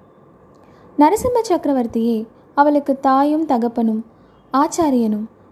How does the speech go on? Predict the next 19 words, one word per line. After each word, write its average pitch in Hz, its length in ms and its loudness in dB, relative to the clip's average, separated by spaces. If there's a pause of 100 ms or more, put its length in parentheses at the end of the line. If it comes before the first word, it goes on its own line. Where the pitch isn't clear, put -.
(120)
உற்ற 294 340 0
சிநேகிதனுமாக 254 640 0
இருந்தவர். 208 480 -4 (920)
அவளுக்கு 339 420 2
ஏதாவது 302 420 2
மனக்லேசம் 285 720 0
ஏற்பட்டால் 220 520 -4 (440)
அப்பாவிடம் 403 580 2
சொல்லித்தான் 262 440 -2
ஆறுதல் 220 400 -2
பெறுவாள். 202 340 -8 (800)
சந்தேகம் 392 560 0
வந்தால் 226 400 -2 (200)
அவரைத்தான் 294 540 0
கேட்பாள். 208 400 -8 (960)
ஏதாவது 370 540 2
குதூகலிக்கக்கூடிய 359 840 2
விஷயம் 277 400 0
நேர்ந்தாலும் 226 540 -2